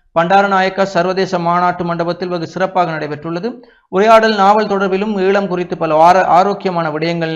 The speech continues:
தொடர்பிலும் பேசப்பட்டிருக்கிறது. உலக இருதய தி-, தினத்தை முன்னிட்டு இடம்பெற்ற விழிப்புணர்வு நிகழ்வு என்ற செய்தி தாங்கப்பட்டிருக்கிறது. நெல்லியடியில் புடவகையும் தீ வைப்பு,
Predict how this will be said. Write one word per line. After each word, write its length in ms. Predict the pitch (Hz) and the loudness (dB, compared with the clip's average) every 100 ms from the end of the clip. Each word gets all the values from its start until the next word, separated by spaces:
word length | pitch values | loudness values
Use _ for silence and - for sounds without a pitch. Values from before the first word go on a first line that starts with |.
| 147 | -6
தொடர்பிலும் 440 | 147 143 147 175 | -8 -8 -8 -10
பேசப்பட்டிருக்கிறது. 800 | 165 143 139 135 143 151 196 175 - _ _ _ _ _ _ _ _ _ _ _ _ _ _ _ _ _ | -10 -10 -10 -8 -8 -8 -6 -6 -8 _ _ _ _ _ _ _ _ _ _ _ _ _ _ _ _ _
உலக 420 | - 180 226 220 202 | -4 -2 0 0 2
இருதய 640 | 196 226 220 214 202 196 | 2 2 0 0 -2 -4
தி-, 340 | 175 170 165 165 | -2 -2 -2 -4
தினத்தை 380 | 165 170 170 | -4 -2 -4
முன்னிட்டு 360 | 160 160 160 202 | -4 -6 -4 -4
இடம்பெற்ற 440 | 175 165 156 143 | -2 -2 -4 -6
விழிப்புணர்வு 540 | 139 185 190 185 175 175 | -2 -2 -2 -4 -4 -4
நிகழ்வு 340 | 165 165 170 | -4 -4 -4
என்ற 200 | 165 156 | -6 -6
செய்தி 300 | 160 170 170 | -6 -6 -4
தாங்கப்பட்டிருக்கிறது. 800 | 170 170 170 170 175 180 190 226 220 | -4 -6 -8 -8 -6 -6 -6 -6 -10
நெல்லியடியில் 760 | - 170 190 208 190 196 202 202 | -10 -8 -6 -2 -2 -2 -4 -6
புடவகையும் 560 | 214 190 190 175 180 175 | -4 -2 -2 -4 -6 -6
தீ 160 | 180 | -6
வைப்பு, 320 | 170 170 170 | -4 -4 -6